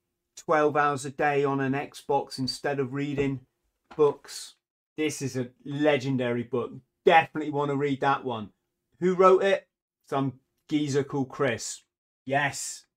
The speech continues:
So I'm just gonna pause there before I go any further. While we wait to catch up with people on stream, I'm gonna show you a short video. Some of you might have seen it, apolo-, uh,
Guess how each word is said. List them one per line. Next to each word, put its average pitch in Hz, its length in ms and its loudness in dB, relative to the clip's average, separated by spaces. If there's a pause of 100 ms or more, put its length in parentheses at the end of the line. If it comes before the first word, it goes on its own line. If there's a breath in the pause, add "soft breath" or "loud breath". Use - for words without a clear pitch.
(260)
So - 240 -4
I'm 175 260 2
just 196 200 2
gonna 190 160 2
pause 175 400 2
there 160 200 6
before 156 360 0
I 147 40 0
go 151 140 0
any 143 140 0
further. 139 600 0 (160)
While 160 200 4
we 180 120 2
wait 170 340 2
to 175 100 -12
catch 175 420 -4
up 165 180 2
with 139 120 -8
people 151 400 -6
on 143 140 -2
stream, 156 600 -2 (360)
I'm 160 220 2
gonna 165 160 -2
show 156 280 0
you 127 460 -2 (460)
a 127 40 -18
short 170 420 0
video. 151 520 -2 (380)
Some 160 320 -2
of 151 140 -4
you 160 100 -2
might 151 200 2
have 139 100 -6
seen 147 260 -2
it, 123 120 -10
apolo-, 147 360 0
uh, 131 140 -2